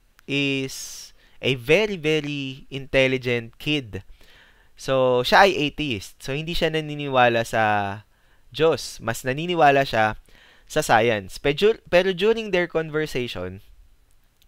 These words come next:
sabi niya sa kanyang nanay, Did you know that if gravity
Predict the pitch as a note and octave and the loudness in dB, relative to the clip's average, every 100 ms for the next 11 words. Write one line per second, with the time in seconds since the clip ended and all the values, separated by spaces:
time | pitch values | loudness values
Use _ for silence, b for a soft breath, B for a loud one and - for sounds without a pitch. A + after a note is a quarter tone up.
0 | b b b b b b b b b _ | b b b b b b b b b _
1 | _ _ _ _ _ - F3+ G#3 G#3+ G3+ | _ _ _ _ _ 4 6 6 2 -2
2 | F3 D#3+ D3+ D3 B2 G#2 F#2 G2 G#2+ - | 0 0 -2 -4 -2 -2 -4 -6 -10 -16
3 | - _ - _ b b b b b _ | -20 _ -20 _ b b b b b _
4 | _ C3 E3+ G3 G3+ G#3 F3 E3 - C3+ | _ -6 0 0 0 0 2 0 -2 -8
5 | - C3 D3 E3+ E3 A2 A#2 | -2 6 6 6 -2 -8 -8